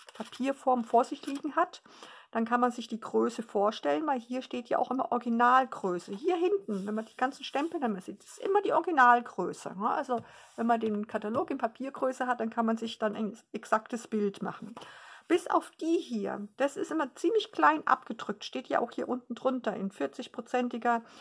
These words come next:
äh, Originalgröße, äh, nur abgebildet, ne? Und die gehen,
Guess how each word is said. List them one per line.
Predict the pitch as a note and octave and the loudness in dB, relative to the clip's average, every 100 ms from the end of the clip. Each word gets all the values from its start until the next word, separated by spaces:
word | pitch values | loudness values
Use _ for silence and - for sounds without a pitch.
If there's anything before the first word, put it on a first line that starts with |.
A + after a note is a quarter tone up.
| - - - | -20 -16 0
äh, | A3+ G#3+ | 2 2
Originalgröße, | A3+ A3+ G#3 G#3+ A3+ A3+ A3 G#3+ G#3 F#3+ | 2 2 4 4 2 0 0 2 -2 0
äh, | - F#3+ | 2 2
nur | F#3+ G#3+ - | 2 2 2
abgebildet, | - F#3+ - F3 G#3+ - - - | 0 -4 -4 -6 -6 -10 -14 -8
ne? | G3+ | -4
Und | C#4 C#4+ A#3+ A3+ | -2 -2 -2 -2
die | A#3 | -2
gehen, | - | -2